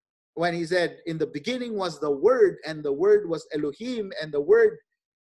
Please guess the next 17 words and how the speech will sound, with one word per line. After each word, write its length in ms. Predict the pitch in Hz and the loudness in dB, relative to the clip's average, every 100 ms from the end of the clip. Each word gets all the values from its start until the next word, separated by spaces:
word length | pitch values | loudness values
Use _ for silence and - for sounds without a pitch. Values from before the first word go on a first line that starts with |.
| _ _ - | _ _ -6
the 80 | 151 | 2
word 220 | 214 208 | 4 4
was 160 | 185 | 2
with 120 | 165 165 | -4 -4
Elohim, 400 | 160 151 220 208 | -2 -2 -6 -8
and 140 | 160 | -4
the 60 | 147 | 0
word 320 | 147 330 403 | 2 4 2
was 240 | 190 143 - | 0 -6 -6
Elohim," 580 | 156 143 165 208 131 147 _ _ _ _ _ - | -6 -6 -6 -8 -8 -12 _ _ _ _ _ -2
then 280 | 269 403 403 | 0 0 -4
you 140 | 349 | -4
understand 720 | 285 240 202 - 202 170 165 | -4 0 -2 -2 -6 -6 -4
that 140 | 190 196 _ | -4 -6 _
this 340 | 156 403 403 - | 2 2 2 -4
word 600 | 214 233 175 135 143 160 170 _ _ _ _ _ - | 0 2 4 4 0 -6 -20 _ _ _ _ _ -2
that's, 260 | 208 214 | -2 -2